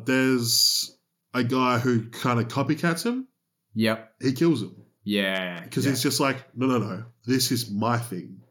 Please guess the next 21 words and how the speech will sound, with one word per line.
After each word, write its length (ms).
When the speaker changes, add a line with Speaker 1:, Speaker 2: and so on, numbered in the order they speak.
Speaker 1:
'Cause 180
it 80
was 160
drawing, 300
like, 180
attention. 420
He's 160
just 120
like, 100
"You're 100
gonna 120
fuck 340
this 160
up 160
for 60
me, 140
bro." 300
Speaker 2:
Yeah. 160
Speaker 1:
I'm 240
gonna 140
say, 380